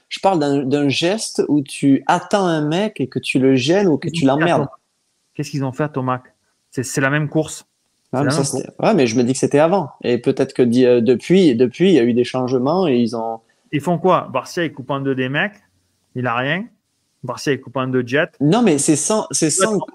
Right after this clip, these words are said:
Speaker 2: probation, en
Speaker 1: Oui, mais
Speaker 2: probation,
Speaker 1: c'est
Speaker 2: en sursis. Les mecs sont en sursis.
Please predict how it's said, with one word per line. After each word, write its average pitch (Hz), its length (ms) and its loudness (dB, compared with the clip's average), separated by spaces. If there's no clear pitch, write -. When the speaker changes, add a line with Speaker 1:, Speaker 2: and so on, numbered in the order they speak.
Speaker 2:
probation, 175 680 -2
en 139 100 -4
Speaker 1:
Oui, 170 200 4
mais 175 80 2
Speaker 2:
probation, 147 40 0
Speaker 1:
c'est - 380 -2
Speaker 2:
en 143 120 -8
sursis. - 580 -6
Les 151 120 -4
mecs 214 120 -2
sont 180 120 -4
en 156 80 -4
sursis. 170 540 -6